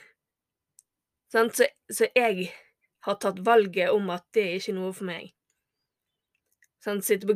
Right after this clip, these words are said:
gulvet i stedet for på sofaen. Mm, nei, det er ikke min greie.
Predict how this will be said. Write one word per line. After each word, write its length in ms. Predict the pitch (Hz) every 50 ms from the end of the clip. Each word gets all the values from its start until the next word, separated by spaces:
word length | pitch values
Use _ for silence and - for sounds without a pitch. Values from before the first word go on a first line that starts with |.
| 185 214
gulvet 300 | 208 202 180 185 190 180
i 20 |
stedet 240 | - 214 202 196 196
for 140 | 240 180 -
på 100 | 190 -
sofaen. 400 | 196 190 - 160 156 156 196 -
Mm, 320 | 214 208 208 214 214 208 208 202
nei, 320 | 202 196 196 196 196 202 - _ _ _ _ _ _ _ _ _ _
det 160 | - - -
er 80 | - -
ikke 160 | - 226 208
min 160 | 185 196 147
greie. 240 | 104 85 80 104 -